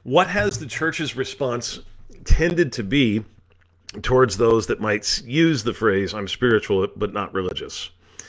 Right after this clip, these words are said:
Well, uh, sad to say, I think the church's response, especially from, uh, any given pulpit,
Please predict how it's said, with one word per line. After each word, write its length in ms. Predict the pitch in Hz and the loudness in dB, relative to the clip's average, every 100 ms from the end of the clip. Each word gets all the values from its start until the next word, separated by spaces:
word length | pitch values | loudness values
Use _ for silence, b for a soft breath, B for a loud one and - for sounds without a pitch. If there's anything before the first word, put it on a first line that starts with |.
| B B B B | B B B B
Well, 400 | 151 180 208 - | 6 8 6 4
uh, 220 | 143 143 147 | 0 0 0
sad 340 | - 175 214 | 0 0 6
to 80 | 202 | 6
say, 320 | - 131 127 120 | 6 4 2 0
I 100 | 113 | -4
think 260 | 151 139 | -4 -4
the 80 | 123 | -4
church's 460 | - 180 190 165 127 | -4 -2 0 -2 -4
response, 580 | - 131 123 120 - | -6 -4 -4 -4 -6
especially 560 | - - 131 127 - 113 | -10 -6 -4 -4 -2 -6
from, 760 | - 107 104 104 101 - - - | -4 -4 -2 -2 -2 0 -2 -6
uh, 380 | 95 95 87 90 | -6 -6 -6 -4
any 240 | 135 131 | -2 -2
given 340 | 104 113 101 95 | 0 -2 0 -2
pulpit, 480 | 98 92 98 - | 0 0 0 -2